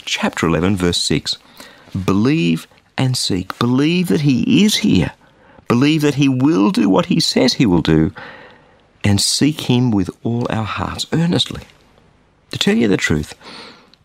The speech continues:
in the early days, I felt a little bit silly earnestly seeking after someone I couldn't see. Yet God placed a desire, a yearning in my heart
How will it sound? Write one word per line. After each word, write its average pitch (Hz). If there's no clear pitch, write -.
in 117
the 135
early 202
days, 165
I 220
felt 226
a 165
little 139
bit 120
silly 101
earnestly 123
seeking 110
after 85
someone 98
I 92
couldn't 87
see. -
Yet -
God 226
placed 170
a 139
desire, 107
a 95
yearning 123
in 143
my 131
heart 90